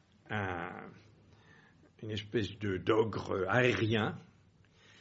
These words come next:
et qui mange les enfants, qui vole les enfants. Il y a un homme qui galope à cheval en serrant dans ses bras son enfant qui est malade,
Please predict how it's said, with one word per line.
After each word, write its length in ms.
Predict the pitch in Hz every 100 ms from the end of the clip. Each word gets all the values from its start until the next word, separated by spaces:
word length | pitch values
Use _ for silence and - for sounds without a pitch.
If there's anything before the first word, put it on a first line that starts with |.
| - _
et 360 | - 113 110 104
qui 140 | 104 120
mange 260 | 160 170
les 160 | 139 117
enfants, 320 | 107 - - - - _
qui 140 | -
vole 200 | 101 170
les 160 | 139 98
enfants. 280 | 90 - - - - - - - - - - - -
Il 80 | -
y 20 |
a 180 | 123 107 110
un 180 | 131
homme 260 | 143 123 90
qui 180 | - 101
galope 340 | 98 120 101
à 60 | 98
cheval 380 | - - 151 147
en 80 | 95
serrant 280 | - 151 123
dans 120 | 98
ses 160 | - 95
bras 160 | 95
son 180 | - 101
enfant 220 | 95 -
qui 140 | 95 95
est 60 |
malade, 400 | 85 107 175 180